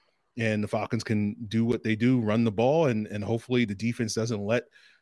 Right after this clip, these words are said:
Trey McBride go off on them like they let Juwan Johnson go off on them a couple of weeks ago,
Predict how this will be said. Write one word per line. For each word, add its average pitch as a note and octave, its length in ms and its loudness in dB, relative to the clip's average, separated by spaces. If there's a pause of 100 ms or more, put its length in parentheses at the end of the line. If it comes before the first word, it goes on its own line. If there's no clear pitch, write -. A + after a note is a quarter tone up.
(160)
Trey B2 260 0
McBride A#2+ 520 0
go A2+ 200 4
off B2 380 0
on B2+ 160 2
them B2+ 180 2
like A#2 140 -4
they A#2+ 80 2
let A2+ 180 0
Juwan A#2+ 340 -2
Johnson C3 360 0
go B2+ 160 4
off C3 180 0
on C3 100 0
them C3+ 260 -2
a A2 40 -8
couple B2+ 220 -4
of A#2+ 80 -2
weeks C3+ 160 -4
ago, C3+ 300 -2